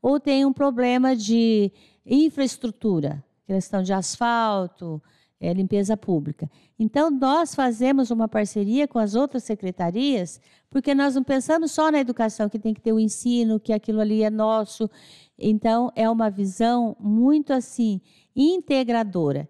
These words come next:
E isso também acontece com o Estado e cada vez está se aperfeiçoando mais, porque isso é o que é moderno.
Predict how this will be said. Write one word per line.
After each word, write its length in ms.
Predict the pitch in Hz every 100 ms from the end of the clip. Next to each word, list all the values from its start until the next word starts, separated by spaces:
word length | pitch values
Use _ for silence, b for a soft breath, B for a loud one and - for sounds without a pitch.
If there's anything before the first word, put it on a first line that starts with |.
| _
E 160 | 269 277
isso 160 | -
também 260 | - 302 285
acontece 480 | 277 294 269 269 -
com 80 |
o 40 | 294
Estado 380 | - 247 240 240
e 40 |
cada 260 | - 285 277
vez 200 | 262 254
está 140 | 269
se 140 | 247
aperfeiçoando 680 | 254 262 247 247 226 254 262
mais, 240 | 247 226 220
porque 240 | - 247 B B B B
isso 320 | 294 381 -
é 40 | 370
o 60 |
que 120 | 294 285
é 40 |
moderno. 640 | 247 220 190 156 139 135